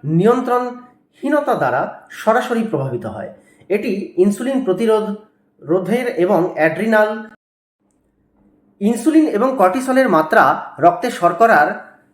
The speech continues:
নিয়ন্ত্রণহীনতার দ্বারা সরাসরি প্রভাবিত হয়।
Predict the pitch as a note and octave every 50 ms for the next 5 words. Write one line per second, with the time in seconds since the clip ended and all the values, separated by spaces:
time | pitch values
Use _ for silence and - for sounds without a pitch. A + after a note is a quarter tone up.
0 | _ _ D3 D#3+ F3+ G3+ A#3 C4 C#4 C4+ C4+ C#4 C4+ G#3 G3+ G#3 A3 G#3+ G#3+ A3+
1 | A3 - - E3 E3+ F3+ D#3 A#2+ A#2 - - - - - - - G#3 A3 B3+ B3+
2 | - C4 B3 G3+ - F3 D#3 D#3 D3 C3+ B2+ B2+ A2 A2 G#2+ F#2+